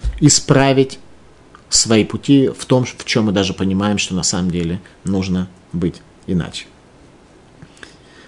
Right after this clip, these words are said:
Поэтому, говорит Раши, "Ваяду", что праведники знали,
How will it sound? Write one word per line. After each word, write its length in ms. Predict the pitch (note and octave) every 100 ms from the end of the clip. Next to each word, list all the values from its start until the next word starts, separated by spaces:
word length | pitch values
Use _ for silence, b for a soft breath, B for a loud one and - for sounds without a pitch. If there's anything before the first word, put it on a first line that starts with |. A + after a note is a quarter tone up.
| B
Поэтому, 260 | D3+ E3+
говорит 220 | D#3 D3+ C#3+
Раши, 320 | D3 - D#3
"Ваяду", 360 | D3+ D3 C#3
что 180 | F3+ -
праведники 640 | C#3 D3+ D#3+ D3+ D3 C#3+ C#3+
знали, 640 | A2+ A#2+ G2 F#2 G#2+